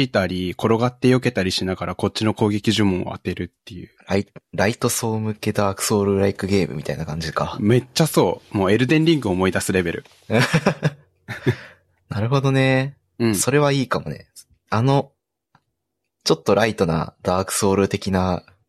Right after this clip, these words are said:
Speaker 2: 感じのプレイ感を、
Speaker 1: うん。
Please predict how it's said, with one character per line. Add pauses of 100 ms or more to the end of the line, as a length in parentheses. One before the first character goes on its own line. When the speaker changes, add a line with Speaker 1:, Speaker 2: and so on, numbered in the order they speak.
(640)
Speaker 2:
感
じ
の
プ
レ
イ (640)
感
を、 (220)
Speaker 1:
う
ん。